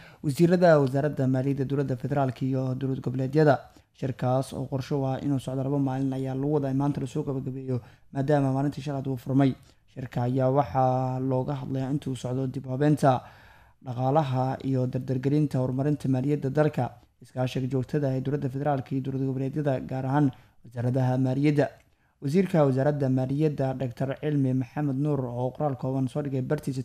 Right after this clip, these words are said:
Twitter-ka, ayaa waxa uu ku sheegay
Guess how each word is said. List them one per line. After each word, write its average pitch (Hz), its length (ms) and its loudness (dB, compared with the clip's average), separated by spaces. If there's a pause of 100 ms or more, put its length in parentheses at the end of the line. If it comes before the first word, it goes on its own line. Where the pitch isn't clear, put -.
Twitter-ka, 135 500 0 (460)
ayaa 117 240 0
waxa 131 480 2
uu 131 160 -4
ku - 100 -10
sheegay 127 380 -4